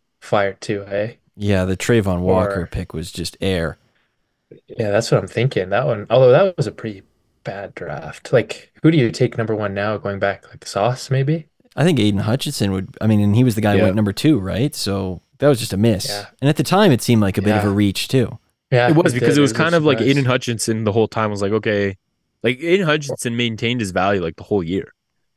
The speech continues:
Speaker 1: Yeah, or it
Speaker 3: And
Speaker 1: was
Speaker 3: then
Speaker 1: like,
Speaker 3: I think
Speaker 1: it was
Speaker 3: Tavon
Speaker 1: either him
Speaker 3: Walker
Speaker 1: or
Speaker 3: kinda came out of nowhere late. And then
Speaker 1: Like,
Speaker 3: they
Speaker 1: even, even if it wasn't him, it was, like, people were saying Kayvon Thibodeau or, like, Evan Neal was even thrown around. Like, I never even heard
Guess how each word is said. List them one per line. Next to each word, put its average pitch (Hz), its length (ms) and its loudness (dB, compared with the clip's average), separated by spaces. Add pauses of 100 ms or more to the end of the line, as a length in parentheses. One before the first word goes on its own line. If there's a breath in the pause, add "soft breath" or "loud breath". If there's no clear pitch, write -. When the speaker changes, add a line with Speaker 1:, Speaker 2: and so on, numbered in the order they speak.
(140)
Speaker 1:
Yeah, 131 220 4
or 156 100 8
it - 20 6
Speaker 3:
And - 0 -
Speaker 1:
was 156 100 4
Speaker 3:
then - 20 2
Speaker 1:
like, - 100 4
Speaker 3:
I - 20 -16
think 131 140 -2
Speaker 1:
it 151 40 4
was 135 120 6
Speaker 3:
Tavon - 20 6
Speaker 1:
either 123 140 4
him 107 60 2
Speaker 3:
Walker 175 260 2
Speaker 1:
or 107 40 -6
Speaker 3:
kinda 107 180 -2
came 110 240 -4
out 104 120 0
of 95 80 -6
nowhere 95 420 -2
late. 87 380 -6 (800)
And - 160 -10
then - 80 -6
Speaker 1:
Like, 147 160 4
Speaker 3:
they 147 40 -8
Speaker 1:
even, 202 360 2
even 190 280 0
if 170 100 0
it 160 80 0
wasn't 151 300 2
him, 135 180 0
it 113 80 -6
was, 110 160 -8
like, 107 280 -4
people 127 200 -4
were 120 80 2
saying 110 440 -4
Kayvon 107 340 -4
Thibodeau 113 500 -2
or, 131 120 4
like, 120 260 4
Evan 120 260 4
Neal 110 340 -4
was 104 140 -8
even 101 200 -4
thrown 101 200 2
around. 98 120 0
Like, - 200 2
I 127 120 4
never 131 280 4
even 110 300 0
heard 117 720 2